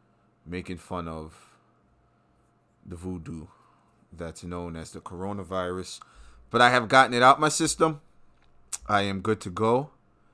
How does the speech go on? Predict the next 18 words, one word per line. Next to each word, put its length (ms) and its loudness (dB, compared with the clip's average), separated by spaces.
I 100 -2
feel 300 -4
better. 480 -2
I 1120 0
no 320 -2
longer 1000 -4
have 180 0
no 200 0
appetite. 580 0
I've 220 -6
been 100 -6
eating 300 -4
like 160 -4
a 40 -10
motherfucker. 680 -6
Last 320 -6
night 220 -6
for, 480 -4